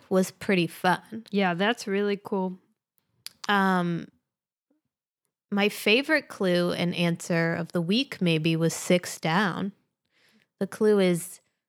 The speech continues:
Speaker 1: sexy, muscular man. <laughs> And the answer is beefcake.
Speaker 2: Yeah. Um, that's subjective. <laughs>
Speaker 1: You think it's subjective?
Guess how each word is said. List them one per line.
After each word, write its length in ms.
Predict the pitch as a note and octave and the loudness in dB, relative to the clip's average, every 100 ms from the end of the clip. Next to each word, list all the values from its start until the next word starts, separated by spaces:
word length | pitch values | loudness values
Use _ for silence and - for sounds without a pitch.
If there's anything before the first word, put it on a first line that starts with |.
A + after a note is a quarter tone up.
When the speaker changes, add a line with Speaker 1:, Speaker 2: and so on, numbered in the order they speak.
| _ _ | _ _
Speaker 1:
sexy, 640 | - - G#3 - - G3 | -8 0 0 0 0 2
muscular 680 | F3 F3 F#3+ - G3 F3 E3 | 4 2 2 -2 0 2 2
man. 600 | E3 E3+ F3+ D#3+ D#3+ G#3+ F#3 | 2 2 2 2 2 2 2
<laughs> 60 | - - - _ | 0 -4 -12 _
And 220 | A#3 G3+ F#3+ | -2 2 2
the 100 | G3+ | 2
answer 380 | G3+ G3 G#3+ | 2 0 0
is 260 | F#3+ D#3+ - _ _ _ _ | 0 0 -6 _ _ _ _
beefcake. 800 | F#3+ F3 - - D#3+ D#3+ - - - | 2 2 2 -8 -12 -12 -14 -10 -4
Speaker 2:
Yeah. 380 | F#3+ F3+ F3 E3 _ _ _ _ _ _ _ - | -2 -2 -4 -10 _ _ _ _ _ _ _ -4
Um, 680 | G#3+ G#3 G#3 G#3 G#3 G#3+ G#3 | 0 2 2 0 -2 -6 -8
that's 260 | D#4 - - | -10 -10 -4
subjective. 1000 | F#4+ F4+ - G#3+ G3 - G3 F#3+ G3 - | -4 -2 0 0 0 -4 -2 0 -2 0
<laughs> 80 | E4 - - - - _ _ D#4 - F#3+ - - - A3+ G3+ - - _ G#4 G4+ D#4 - F4 - - - - - - - | 0 0 -6 -8 -14 _ _ -14 -8 -8 -8 -6 -2 0 -2 -4 -14 _ 4 4 -2 -8 -10 -10 -12 -8 -8 -8 -10 0
Speaker 1:
You 160 | A3 | 0
think 240 | - F#3+ F#3+ | 4 2 2
it's 180 | G3+ | 0
subjective? 760 | - G#3 G3+ F3+ F3+ C#4 D4+ | -2 -2 -2 -2 -2 -2 -2